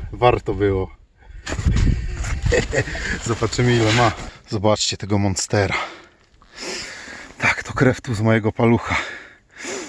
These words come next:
O, osiemdziesiąt cztery centy. Moja życiówka na spinning.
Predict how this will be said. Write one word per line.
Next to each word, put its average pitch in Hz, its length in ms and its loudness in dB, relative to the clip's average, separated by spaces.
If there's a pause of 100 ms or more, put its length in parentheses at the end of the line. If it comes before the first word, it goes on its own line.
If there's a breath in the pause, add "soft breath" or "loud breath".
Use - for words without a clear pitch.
(960 loud breath)
O, 107 540 4 (540 loud breath)
osiemdziesiąt 120 800 2
cztery 107 380 2
centy. 104 480 0 (1600 loud breath)
Moja 113 160 4
życiówka 104 480 0
na 92 100 -2
spinning. 101 520 2